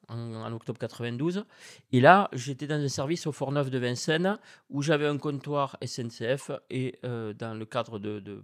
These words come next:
mon service militaire, en fait, s'occuper de faire, euh, euh, de faire, euh, des billets de train, des billets d'avion, il y avait un comptoir Air France, un comptoir S N C F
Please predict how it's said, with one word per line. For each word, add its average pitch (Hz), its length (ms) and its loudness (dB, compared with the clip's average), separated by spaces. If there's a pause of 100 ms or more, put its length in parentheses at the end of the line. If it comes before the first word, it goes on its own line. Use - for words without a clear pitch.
mon 101 140 -10
service 104 280 -10
militaire, 107 440 -6 (480)
en 101 60 -12
fait, 135 160 -2
s'occuper 123 360 -8
de 117 100 -6
faire, 113 260 -6
euh, 104 180 -4 (500)
euh, 98 220 -4
de 101 80 -10
faire, 107 240 -6
euh, 101 500 -4
des 101 120 -10
billets 107 160 -8
de 110 80 -6
train, 139 240 -2
des 127 100 -2
billets 117 160 -4
d'avion, 135 560 -2
il 107 60 -12
y - 20 -8
avait 107 100 -6
un 107 40 -10
comptoir 113 320 -2
Air 107 100 -4
France, 135 260 -4
un 120 80 -8
comptoir 107 260 -4
S 104 120 -10
N 110 80 -6
C 120 180 -6
F - 120 -8